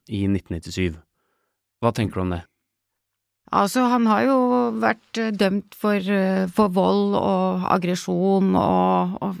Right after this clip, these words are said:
Speaker 2: og type kriminalitetshandlinger før nitten nittifem.
Speaker 1: Ja.
Speaker 2: Selv om han på en måte har den voldelige tilbøyeligheten og den personlighetsstrukturen som jeg kanskje skal snakke litt om senere, så betyr ikke det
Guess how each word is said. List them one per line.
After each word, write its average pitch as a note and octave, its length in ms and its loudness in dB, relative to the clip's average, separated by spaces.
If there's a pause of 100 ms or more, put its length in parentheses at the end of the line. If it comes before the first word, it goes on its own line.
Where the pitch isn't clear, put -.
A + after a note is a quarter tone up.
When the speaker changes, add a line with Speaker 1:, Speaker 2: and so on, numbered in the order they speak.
(200)
Speaker 2:
og F3 460 2 (360)
type F#3+ 280 0
kriminalitetshandlinger F3 1900 2 (520)
før A3 260 6
nitten A3 280 2
nittifem. A#3 320 0 (320)
Speaker 1:
Ja. A#2 100 2 (420)
Speaker 2:
Selv A3+ 400 2
om A#3 80 4
han G#3+ 240 -2
på G#3+ 80 -6
en A3+ 80 0
måte G#3 240 -2
har F#3+ 320 2
den F#3+ 400 0
voldelige E3+ 640 0
tilbøyeligheten E3+ 880 -2
og F3+ 80 -2
den E3+ 240 0
personlighetsstrukturen F3 960 0
som F3+ 140 0
jeg F3 100 0
kanskje E3 240 -2
skal F3+ 160 -4
snakke F3+ 300 -2
litt E3+ 140 -4
om F3 120 0
senere, E3+ 400 2
så F#3 160 0
betyr F3+ 320 0
ikke G#3 160 0
det F3+ 220 4